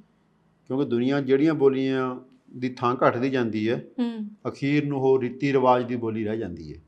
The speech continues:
Speaker 2: ਹੂੰ।
Speaker 1: ਜਿਵੇਂ ਸੰਸਕ੍ਰਿਤ ਦੇ ਮੰਤਰ ਪੜ੍ਹੇ ਜਾਂਦੇ ਨੇ ਨਾ, ਆਮ ਹੋਰ ਕਿਤੇ ਨਹੀਂ ਰਹੀ।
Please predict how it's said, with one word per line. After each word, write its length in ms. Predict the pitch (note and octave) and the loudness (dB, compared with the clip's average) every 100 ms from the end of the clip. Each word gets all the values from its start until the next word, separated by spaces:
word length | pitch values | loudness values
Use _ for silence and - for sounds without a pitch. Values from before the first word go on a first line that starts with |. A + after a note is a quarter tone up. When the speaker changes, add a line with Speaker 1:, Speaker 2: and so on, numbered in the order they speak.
| _ | _
Speaker 2:
ਹੂੰ। 220 | A#3+ A3+ G#3 - - | -10 -10 -12 -16 -10
Speaker 1:
ਜਿਵੇਂ 280 | A2+ B2 A#2+ | -4 -4 -4
ਸੰਸਕ੍ਰਿਤ 400 | A#2+ A2 A2+ G#2 | -6 -8 -6 -6
ਦੇ 120 | B2 | -4
ਮੰਤਰ 320 | C3 F#2 G2+ | -4 -6 -8
ਪੜ੍ਹੇ 200 | G2 G#2 | -6 -4
ਜਾਂਦੇ 280 | F#2 D#2 D2+ | -4 -8 -12
ਨੇ 80 | C#2+ | -12
ਨਾ, 80 | - _ _ _ _ - | -16 _ _ _ _ -2
ਆਮ 180 | A2 A2+ | -2 0
ਹੋਰ 220 | A#2 A2+ | -4 -6
ਕਿਤੇ 280 | A#2+ B2+ A#2+ | -8 -6 -6
ਨਹੀਂ 200 | A#2 G#2+ | -8 -8
ਰਹੀ। 220 | G#2 | -8